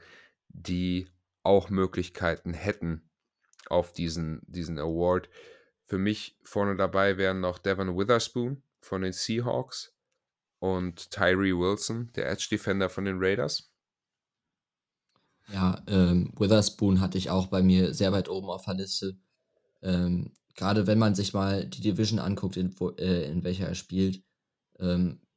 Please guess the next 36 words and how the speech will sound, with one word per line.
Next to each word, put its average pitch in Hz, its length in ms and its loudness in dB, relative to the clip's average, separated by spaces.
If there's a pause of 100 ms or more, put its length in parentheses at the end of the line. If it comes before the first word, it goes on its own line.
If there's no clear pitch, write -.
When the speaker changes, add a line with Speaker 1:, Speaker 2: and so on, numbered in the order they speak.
(100)
Speaker 2:
wird 92 160 -2
er, 95 120 0
glaube 92 260 2
ich, 95 160 0
echt, - 360 -4
ähm, 90 500 2
einiges 95 380 0
zeigen 92 280 0
können. 95 420 0
Mit 95 180 -6
den 92 140 2
Cardinals 95 920 -2 (720)
wird 98 160 -4
er 90 320 2
zwei - 240 0
Spiele 104 340 0
haben 98 220 0
können, 92 260 2
wo 95 120 2
er 95 220 -2 (320)
mit 95 140 -6
Sicherheit 117 440 2
glänzen 98 340 0
werden 92 220 4
kann. 92 400 0 (480)
Ähm, 87 520 2 (840)
bei 98 200 -4
den 92 180 2
Rams 95 380 2
ist 92 120 -4
es 90 140 -4
auch 95 240 -2
immer 90 400 -2 (140)
aktuell - 720 -4
eher 90 200 -4
schwierig, 95 640 -2